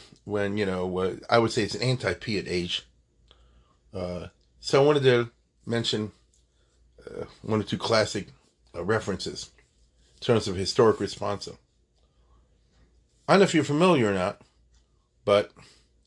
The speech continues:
there's a famous Ibn Ezra in which he blasts the Kaliri. Uh,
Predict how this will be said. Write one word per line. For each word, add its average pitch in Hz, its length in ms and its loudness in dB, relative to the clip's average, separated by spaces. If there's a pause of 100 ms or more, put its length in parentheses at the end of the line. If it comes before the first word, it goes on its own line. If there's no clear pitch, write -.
(480)
there's 110 160 -4
a 107 40 -4
famous 175 320 4
Ibn 131 200 2
Ezra 151 260 4
in 117 80 2
which 120 160 2
he 117 80 -2
blasts 127 400 0
the 107 100 -6
Kaliri. 101 520 0 (1800)
Uh, 90 280 -6